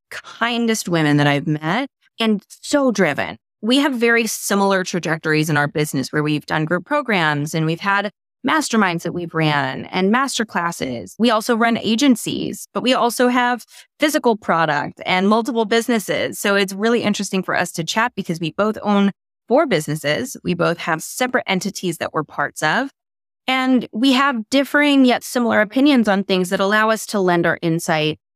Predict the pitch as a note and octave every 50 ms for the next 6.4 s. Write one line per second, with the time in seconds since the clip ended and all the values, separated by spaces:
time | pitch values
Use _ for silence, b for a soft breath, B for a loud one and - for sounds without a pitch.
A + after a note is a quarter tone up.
0 | _ _ _ _ - - - F#3+ F3+ E3+ E3+ E3+ E3 E3+ A#3 C4 C#4 D#4 D4+ D4
1 | - G#3+ F#3 - E3+ E3 E3+ C3+ - - D3+ D#3 - E3 E3 - F3 F3+ A3 A#3
2 | A3 A3 - A3 - - B2 A#2+ - D#3+ - - - - _ _ _ - G#3+ G#3+
3 | A3 A#3 B3 C4 C4+ B3+ A3+ - G#3+ F#3+ E3+ F3+ - F#3 F3+ F3 E3+ E3+ E3 D#3+
4 | - - E3+ E3 D#3+ D#3+ - _ _ _ _ - - A#3 A3+ A3+ - G#3+ G#3+ -
5 | G3 F3+ E3 F3+ F3 - - D#3+ D#3 - - E3 E3 D#3 C3 - - A3 F3+ E3
6 | D#3 D#3 - - - G3 G3 -